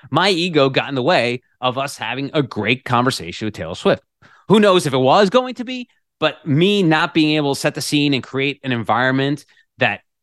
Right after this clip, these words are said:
people were willing to share and feel easy and not worry about someone trying to ask a gotcha question or be controversial. And so I let that happen. And, and I, and the reason I put that in the book is not to embarrass myself, but it was really more about the idea of, like, "Hey,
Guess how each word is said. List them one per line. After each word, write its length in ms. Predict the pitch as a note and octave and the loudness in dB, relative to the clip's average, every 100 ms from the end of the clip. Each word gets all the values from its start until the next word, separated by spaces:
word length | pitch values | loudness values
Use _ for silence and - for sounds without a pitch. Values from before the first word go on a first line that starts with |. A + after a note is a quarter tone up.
| _ - | _ -2
people 220 | C#3 C3+ | 0 2
were 300 | B2 A2 F#2 | 2 0 -4
willing 420 | A2+ A2 B2+ C3 | -10 0 2 2
to 100 | A#2+ | 0
share 460 | G#2+ - C3 C3+ C3+ | -4 -4 0 2 2
and 120 | G#2+ | 2
feel 240 | - B2 A2 | -2 -4 -2
easy 640 | C#3 D3 D3+ D3 D3+ D#3+ | -4 -2 -2 -2 0 2
and 220 | A2+ G2+ E3 - | 2 0 -6 -4
not 200 | C3 B2 | -4 -2
worry 200 | B2 B2 | 0 0
about 260 | A2+ A2+ - | 0 -2 -2
someone 260 | B2+ A#2+ | -4 -4
trying 200 | A2+ A#2+ | -2 -2
to 40 | A#2 | -2
ask 180 | A2 | -6
a 40 | F#2+ | -10
gotcha 340 | A2 C#3 - | -8 -8 -8
question 360 | - C3+ - A2+ | -4 -4 -2 -4
or 60 | |
be 100 | F#2+ | -4
controversial. 800 | - A#2+ - F#2 C3 C#3+ D#3+ D#3+ - - - - | -4 -4 -4 -2 -4 0 0 0 -4 -20 -20 -6
And 180 | C3+ B2+ | -4 -2
so 440 | D3 C3+ B2+ A#2+ _ _ _ _ - | 2 4 4 2 _ _ _ _ -4
I 140 | C3 | -2
let 220 | D3+ E3 D#3+ | 0 -2 -2
that 120 | B2 | -2
happen. 320 | C#3+ E3 F#2+ | -2 -2 -6
And, 220 | G2 G#2 - | -10 -12 -10
and 140 | A2+ | -8
I, 160 | A2 A2+ | -8 -8
and 260 | A#2+ A#2 C3+ | -8 -6 0
the 80 | C#3+ | 2
reason 240 | E3+ E3 | 4 2
I 40 | |
put 180 | C3+ C#3 | 0 0
that 100 | C3 | 0
in 60 | A#2 | -2
the 60 | |
book 240 | G#2+ A2+ - | -2 -4 -4
is 100 | A2+ | -4
not 220 | B2+ - | -4 -4
to 140 | A#2+ | -4
embarrass 440 | G#2+ G2+ C#3 C3 - | -2 0 0 0 -4
myself, 460 | G#2 - G#2+ A2 | -10 -6 -4 -2
but 100 | A#2+ | 0
it 40 | A2+ | 0
was 160 | A#2 C3 | 0 0
really 180 | B2 | 2
more 240 | A#2+ B2+ B2 | 2 4 4
about 380 | A#2 A2+ A2+ - | 4 0 0 -4
the 180 | A#2 | -4
idea 400 | A2 G#2 A#2 A2+ | -4 -4 -2 -2
of, 80 | G#2+ | -2
like, 240 | A2 G#2+ - | -4 -6 -4
"Hey, 240 | C#3 | -4